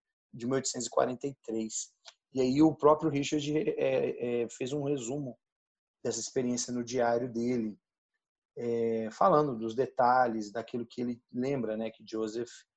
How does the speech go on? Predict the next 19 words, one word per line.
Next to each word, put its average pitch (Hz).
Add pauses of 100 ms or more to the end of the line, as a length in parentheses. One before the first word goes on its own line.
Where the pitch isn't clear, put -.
(340)
havia 127
escrito. - (800)
É, 127
basicamente 226
é 226
a -
mesma 214
coisa, 151
né, 123
que, 120
que 113 (460)
Joseph 127
sentia 131
essa 120
confusão 135 (600)
e 135
dele 143
ter 151
visto, 131